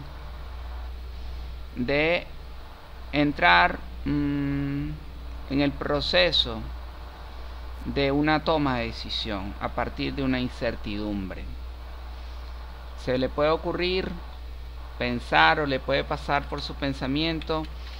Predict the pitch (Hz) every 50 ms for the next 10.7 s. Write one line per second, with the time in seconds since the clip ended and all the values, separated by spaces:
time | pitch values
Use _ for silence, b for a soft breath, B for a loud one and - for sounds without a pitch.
0 | B B B B - - - 131 135 147 160 170 175 180 175 170 170 165 165 165
1 | 165 165 160 - - 143 143 - - - 160 160 165 165 170 170 165 160 - -
2 | - - - - - - - - - - - - - - - - - - - -
3 | - - - 131 135 135 135 131 127 127 123 113 110 - - - - - - -
4 | - - - - - - - - - - - - - - - - - - - -
5 | - - - - - - - - 135 143 147 143 143 147 - 165 170 175 175 185
6 | 202 214 - - - - 147 156 160 151 - 185 170 170 165 165 165 170 175 170
7 | - - 175 165 - - 151 151 156 160 160 156 156 - 165 160 165 170 170 170
8 | 170 170 - - - 151 147 143 139 - - 156 160 160 160 151 143 135 131 131
9 | - 135 131 135 143 - - 165 156 165 180 190 185 - 160 143 - 139 131 131
10 | 127 - 135 127 127 - - 175 170 165 143 131 127 131